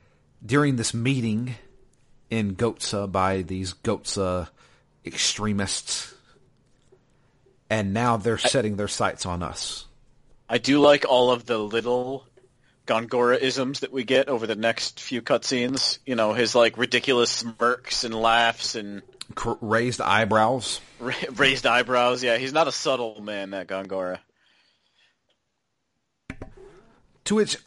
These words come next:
Speaker 1: I'm, I'm looking at this and I'm like, "How do the people of this city or this country not see this guy and be like, 'This motherfucker's lying'?" <laughs> It's
Speaker 2: Yeah.
Speaker 1: just like,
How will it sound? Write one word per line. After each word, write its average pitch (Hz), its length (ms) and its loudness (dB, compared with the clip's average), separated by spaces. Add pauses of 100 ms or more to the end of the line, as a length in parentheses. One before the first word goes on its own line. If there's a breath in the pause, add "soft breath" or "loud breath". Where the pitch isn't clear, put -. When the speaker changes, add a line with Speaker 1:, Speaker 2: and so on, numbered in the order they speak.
Speaker 1:
I'm, 190 340 2
I'm 190 200 2
looking 349 240 0
at 123 100 -4
this 131 220 0
and 135 80 -2
I'm 127 80 -2
like, 117 160 0
"How 180 180 -6
do 392 100 -2
the 220 140 -6
people 92 580 -8
of - 260 -12
this 78 180 -8
city 85 580 -8 (240 soft breath)
or 85 120 -6
this 85 200 -4
country 85 500 -8 (360 soft breath)
not 107 240 2
see 98 260 -6
this 87 240 -8
guy 85 220 -2
and 82 100 -8
be 85 80 -12
like, 73 240 -10 (320)
'This - 200 -10
motherfucker's - 460 -14
lying'?" 82 460 -10
<laughs> - 1040 -8
It's 185 280 0
Speaker 2:
Yeah. 202 140 -2
Speaker 1:
just 160 180 0
like, 151 320 -2